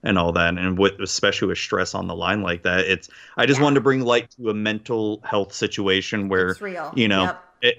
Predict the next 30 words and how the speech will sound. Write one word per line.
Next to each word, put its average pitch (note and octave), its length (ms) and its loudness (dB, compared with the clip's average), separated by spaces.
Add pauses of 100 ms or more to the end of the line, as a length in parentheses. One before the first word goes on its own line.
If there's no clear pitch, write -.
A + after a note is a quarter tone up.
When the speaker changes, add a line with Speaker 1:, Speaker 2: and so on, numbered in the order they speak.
(100)
Speaker 1:
it, A#2+ 200 2
it, A#2+ 200 2
it A2+ 100 4
is A#2 200 0
real. G#2+ 600 0
You A2+ 140 -4
know, F#2+ 260 -4 (260)
there G#2+ 140 2
de-, A2 220 4
there G#2+ 180 0
are G#2 60 0
gonna G#2+ 240 -2
be G#2+ 120 -4
days G2+ 480 0
that F#2+ 220 0
you're G2 140 -6
gonna F#2+ 180 -2
feel G#2 240 2
like G2 200 2
crap, F#2+ 460 -2
and, F2+ 340 -6 (760)
you G#2 100 -2
know, F#2 80 0
you F2+ 100 -4
try G2 200 0
to F#2+ 80 0
go F#2+ 140 4
play F#2+ 220 -2
Magic F2+ 440 -2
and F#2 300 -4